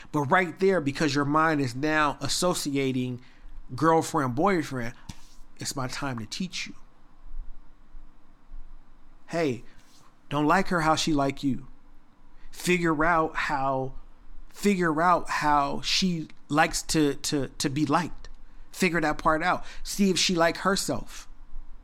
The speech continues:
See if she believe in herself, so that she can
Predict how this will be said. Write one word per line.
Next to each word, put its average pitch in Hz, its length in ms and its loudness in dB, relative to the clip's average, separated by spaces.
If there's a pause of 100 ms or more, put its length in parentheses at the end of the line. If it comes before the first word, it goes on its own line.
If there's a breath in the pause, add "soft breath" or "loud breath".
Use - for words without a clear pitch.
(640)
See 196 200 4
if 180 80 2
she - 120 2
believe 165 460 2
in 139 80 -2
herself, 190 560 -2 (240 loud breath)
so 170 240 2
that 143 480 0 (720)
she - 400 2
can 156 720 -4